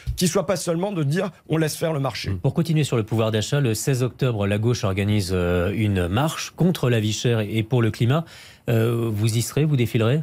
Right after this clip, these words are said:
Speaker 1: Oui, évidemment, vous savez, euh, chaque fois qu'il y a la possibilité d'être dehors, j'étais jeudi dernier avec les syndicats, je serai le dimanche, euh, seize
Speaker 2: Vous
Speaker 1: octobre.
Speaker 2: n'avez pas été
Speaker 1: et
Speaker 2: déçu par la mobilisation
Speaker 1: Mais
Speaker 2: de, de jeudi dernier ?
Speaker 1: vous, vous savez, je sais quel est mon,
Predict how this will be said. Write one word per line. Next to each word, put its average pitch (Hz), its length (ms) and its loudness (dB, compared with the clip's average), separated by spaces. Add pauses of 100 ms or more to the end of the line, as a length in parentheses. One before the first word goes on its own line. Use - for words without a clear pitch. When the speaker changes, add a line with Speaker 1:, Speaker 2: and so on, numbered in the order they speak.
Speaker 1:
Oui, 123 180 -2
évidemment, 143 400 2
vous 120 80 -4
savez, 160 320 -2 (320)
euh, 117 140 0
chaque - 300 -4
fois 202 160 -2
qu'il 147 280 -2 (220)
y 147 80 2
a 151 60 0
la 147 80 -2
possibilité 160 560 -2
d'être 151 260 -2
dehors, 156 220 0
j'étais 139 220 -4
jeudi 139 260 0
dernier 139 460 0 (180)
avec 123 260 -2
les 135 60 0
syndicats, 127 560 -2 (160)
je 131 120 -2
serai 147 320 0
le 147 120 -4
dimanche, 143 580 -2
euh, 123 80 2
seize 143 220 0
Speaker 2:
Vous 139 60 0
Speaker 1:
octobre. 127 240 2
Speaker 2:
n'avez 143 120 0
pas 180 60 -2
été 151 40 2
Speaker 1:
et 131 40 0
Speaker 2:
déçu 143 220 -2
par 165 100 -2
la 143 80 0
mobilisation 123 540 -2
Speaker 1:
Mais 135 100 2
Speaker 2:
de, 113 220 0
de 113 160 -2
jeudi 113 260 -2
dernier ? 117 260 0 (160)
Speaker 1:
vous, 160 160 -4
vous 160 80 2
savez, 202 340 0
je 180 120 -2
sais 196 240 -4
quel 180 180 -2
est 170 40 -2
mon, 160 200 -2